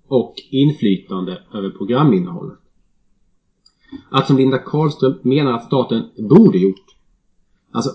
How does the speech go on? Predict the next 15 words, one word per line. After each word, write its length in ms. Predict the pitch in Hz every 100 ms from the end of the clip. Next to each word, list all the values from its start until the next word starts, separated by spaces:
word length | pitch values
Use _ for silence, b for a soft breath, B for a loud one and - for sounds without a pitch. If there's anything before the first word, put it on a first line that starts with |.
| -
avsätta 560 | 143 175 - 127 - 120
en 80 | 113
styrelse 760 | - 160 147 113 - 107 107 -
för 80 | 113
att 80 | 120
man 100 | 123
inte 180 | 123
är 60 | 101
nöjd 500 | 98 123 170 180 -
med 160 | 147 147
programinnehållet 840 | 147 165 165 139 131 131 131 156 _ _ _ _ _
eller 160 | 135 131
på 140 | 143
annat 300 | 160 123 117
sätt 280 | - 113